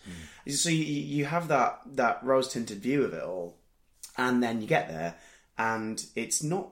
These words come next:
Speaker 2: really a creative house anymore in the same way. And I think that's where,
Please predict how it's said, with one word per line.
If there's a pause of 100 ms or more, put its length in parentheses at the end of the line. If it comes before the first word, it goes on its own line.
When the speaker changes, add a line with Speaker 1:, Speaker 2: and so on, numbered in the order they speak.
Speaker 2:
really
a
creative
house (160)
anymore
in
the
same
way. (760)
And
I
think
that's
where,